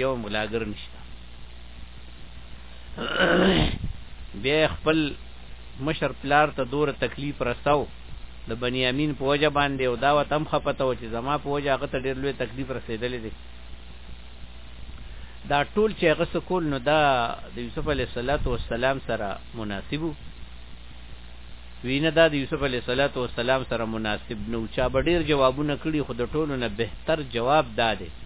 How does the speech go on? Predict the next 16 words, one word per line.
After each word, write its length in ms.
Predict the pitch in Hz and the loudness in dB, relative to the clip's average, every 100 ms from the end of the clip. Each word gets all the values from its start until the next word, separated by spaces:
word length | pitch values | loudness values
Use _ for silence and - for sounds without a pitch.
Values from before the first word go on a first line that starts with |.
| - - - - - - - - - - - | -14 -12 -12 -12 -14 -10 -6 -6 -8 -12 -10
چې 100 | 117 | -4
دا 120 | 120 | -4
خبر 280 | 113 123 151 | -2 0 2
الله 280 | 143 139 156 | 2 2 2
ته 120 | 151 | 2
ولې 220 | 175 190 135 | 0 0 -2
نه 80 | |
سپارئ؟ 460 | 117 - 104 95 82 - - - - - - - - - - - | -4 -6 -6 -4 -8 -12 -14 -14 -14 -14 -14 -14 -14 -14 -14 -10
یوسف 260 | 120 123 185 | -8 -4 2
علیه 180 | 160 143 | 4 4
الصلاة 340 | - 135 165 - | 2 4 4 4
والسلام 520 | 143 - 127 151 143 | -2 0 2 2 4
د 60 | |
الله 280 | 123 120 139 | 0 2 0
پیغمبر 520 | 139 117 107 101 135 | 0 -2 -2 2 2
و. 120 | 156 | 2